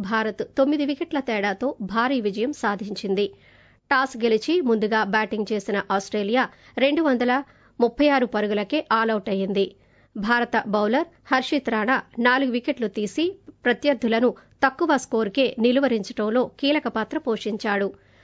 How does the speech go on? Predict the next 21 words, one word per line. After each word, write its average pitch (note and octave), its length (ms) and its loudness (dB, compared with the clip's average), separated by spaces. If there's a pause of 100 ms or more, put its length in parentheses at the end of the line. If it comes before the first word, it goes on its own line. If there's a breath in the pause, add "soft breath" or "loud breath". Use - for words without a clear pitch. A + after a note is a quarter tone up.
(280 soft breath)
అనంతరం C4 460 4
భారత A#3+ 300 0 (180)
ఓపెనర్ A3 440 0
రోహిత్ G3+ 280 -2
శర్మ A3+ 380 -2 (340 soft breath)
నూట C4+ 160 4 (160)
ఇరవై G#3+ 300 0
ఒకటి, D4+ 360 -2 (100)
విరాట్ C4+ 380 0
కోహ్లీ A3+ 520 0
డెబ్బై G3 360 -2
నాలుగు B3+ 280 0
పరుగులు G3 460 -4
చేసి G#3+ 420 -2
రాణించడంతో A3 840 0 (340 loud breath)
లక్ష్యాన్ని B3 600 0 (260 soft breath)
ముప్పై B3 300 2
ఎనిమిది C#4 280 4
ఓవర్లకే G#3+ 640 0
సునాయాసంగా B3+ 800 0
ఛేదించారు. G3+ 800 -2